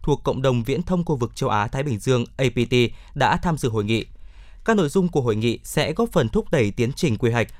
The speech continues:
lựa chọn công nghệ và phổ tần cho hệ thống I M T thế hệ tiếp theo sáu G, các hệ thống thông tin vô tuyến mới, nâng cao khả năng sử dụng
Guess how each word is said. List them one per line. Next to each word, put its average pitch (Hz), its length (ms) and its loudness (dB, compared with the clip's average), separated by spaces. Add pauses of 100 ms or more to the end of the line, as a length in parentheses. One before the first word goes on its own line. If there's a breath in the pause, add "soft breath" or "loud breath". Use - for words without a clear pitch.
(100)
lựa 147 160 4
chọn 147 240 -2
công - 180 0
nghệ 143 240 2 (140 soft breath)
và 131 260 4
phổ 123 240 0
tần 113 280 0 (100)
cho 175 120 -2
hệ 165 120 0
thống 135 360 -2 (340)
I 131 220 0
M 120 60 -2
T - 100 -2 (600 soft breath)
thế 165 100 4
hệ 190 240 4
tiếp 214 120 2
theo 135 320 2
sáu 127 220 0
G, 139 80 4 (560 soft breath)
các 220 140 2
hệ 175 140 4
thống 147 260 2
thông 185 200 0
tin 160 200 0
vô 139 140 0
tuyến 127 140 0
mới, 123 300 4 (220 soft breath)
nâng 156 160 0
cao 143 200 2
khả 123 160 -2
năng 160 200 0
sử 131 160 -2
dụng 127 200 0